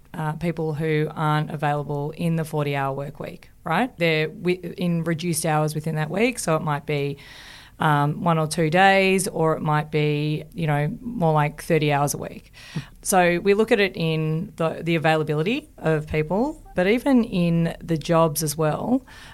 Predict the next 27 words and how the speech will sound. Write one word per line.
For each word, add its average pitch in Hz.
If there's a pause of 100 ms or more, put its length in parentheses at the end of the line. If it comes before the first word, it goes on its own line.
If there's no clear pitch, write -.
(100)
um, 165
projects -
might 170
mean 156
that, 151
you 170
know, 156
there's 156
fractional 160
work 147
within, 147
so 165
a 151
project 165
might 156
be 156
delivered 147
within 147
four 151
weeks, 254
and 170
that's -
essentially 160
fractional 151
work 151
as 170
well. 151